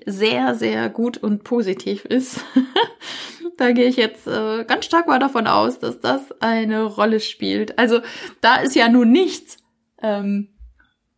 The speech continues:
ja, ich weiß, es ist, also es ist kon-, konträr zu Hamburg natürlich. Okay, wir haben viel Natur in Schleswig-Holstein, aber jetzt nicht so, das kulturelle Angebot ist halt nicht so groß. Und wenn man mal ein exotisches Restaurant besuchen will, dann muss man schon mal nach Hamburg fahren.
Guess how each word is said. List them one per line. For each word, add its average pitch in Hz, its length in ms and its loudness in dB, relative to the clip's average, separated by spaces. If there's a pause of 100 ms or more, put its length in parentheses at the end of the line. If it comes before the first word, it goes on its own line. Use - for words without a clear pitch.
(280)
ja, 185 260 -2
ich 175 120 -6
weiß, 196 200 2
es 214 180 -2
ist, - 80 -10
also 202 180 2
es 196 120 0
ist 196 80 -2
kon-, 208 360 -2
konträr 185 480 0
zu 170 160 -2
Hamburg 208 340 2
natürlich. 269 540 0
Okay, - 260 -2
wir 175 100 -4
haben 170 140 -4
viel 233 180 -2
Natur 247 480 2
in 226 140 -4
Schleswig-Holstein, 220 800 -4
aber 190 340 -4 (920)
jetzt 175 340 0
nicht 220 260 0
so, 202 180 4
das 202 200 -6
kulturelle 220 560 2
Angebot 196 440 4
ist 170 160 -6
halt 175 160 0
nicht 175 160 -4
so 175 120 2
groß. 160 380 -2
Und 170 140 -6
wenn 175 100 -4
man 180 160 -4
mal 165 320 -4
ein - 260 -8
exotisches 214 800 -4
Restaurant 202 480 -2
besuchen 226 380 -2
will, 220 200 0
dann 220 280 2
muss 214 260 0
man 254 160 6
schon 247 180 2
mal 214 140 2
nach 302 180 -2
Hamburg 170 380 0
fahren. 220 540 0